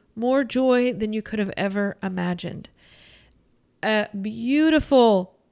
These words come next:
beautiful family as a single mom with so much contentment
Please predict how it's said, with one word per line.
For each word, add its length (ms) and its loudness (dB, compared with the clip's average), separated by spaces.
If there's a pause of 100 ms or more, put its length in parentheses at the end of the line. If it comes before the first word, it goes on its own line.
beautiful 880 0 (260)
family 800 2
as 140 -4
a 60 -2
single 400 0
mom 480 0 (680)
with 160 -2
so 320 2
much 280 0
contentment 760 0